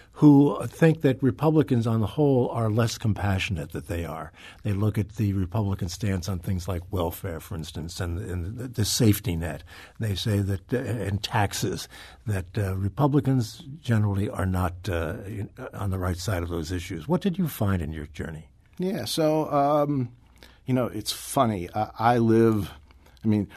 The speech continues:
Speaker 2: we all have our, my bubble at, uh, on Hobart Street, um, is, um, i-, if you enter my house, my wife,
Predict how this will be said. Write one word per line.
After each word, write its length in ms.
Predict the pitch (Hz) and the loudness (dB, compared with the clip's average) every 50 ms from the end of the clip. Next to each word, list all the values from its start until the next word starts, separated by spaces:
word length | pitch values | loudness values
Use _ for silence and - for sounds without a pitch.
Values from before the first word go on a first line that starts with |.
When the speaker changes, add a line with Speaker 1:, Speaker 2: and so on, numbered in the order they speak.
| - | 2
Speaker 2:
we 100 | 117 120 | 6 10
all 80 | 123 131 | 12 12
have 120 | 135 123 | 12 10
our, 80 | 123 117 | 8 6
my 260 | 107 110 117 127 139 | 6 6 6 6 8
bubble 460 | 113 123 123 113 117 113 110 110 107 104 | 8 8 8 8 8 6 6 6 4 0
at, 260 | 110 110 - _ - | -4 -8 -6 _ -2
uh, 200 | 110 104 104 104 - | 0 2 2 0 0
on 140 | - 101 98 | -2 -4 -4
Hobart 420 | - - 123 120 101 117 107 101 | 0 2 2 4 4 4 2 2
Street, 420 | - - 120 110 107 101 - - - | 0 2 2 4 4 2 0 -2 -4
um, 480 | 107 104 104 98 95 98 98 98 101 101 | -2 -2 0 0 0 0 -2 -2 -4 -4
is, 360 | 107 107 104 110 104 92 - - - - - - - - _ - - | -2 -2 -2 0 -2 -4 -8 -10 -16 -20 -20 -20 -20 -20 _ -8 -2
um, 600 | 101 98 98 98 95 92 90 92 101 113 - - - - | 0 0 0 0 0 -2 -4 -6 -8 -10 -12 -18 -14 -10
i-, 120 | 113 117 - | -10 -10 -6
if 180 | - 123 110 - | -6 -6 -4 -4
you 80 | 120 117 | -2 0
enter 200 | 110 104 120 113 | 0 0 0 0
my 140 | 101 98 | 0 0
house, 340 | 95 92 113 107 98 - - | 0 0 0 0 0 -2 -4
my 160 | 104 101 101 | -4 -4 -4
wife, 560 | 104 - 92 107 104 107 101 101 92 - - | -4 -6 -12 -10 -8 -4 -4 -4 -4 -6 -10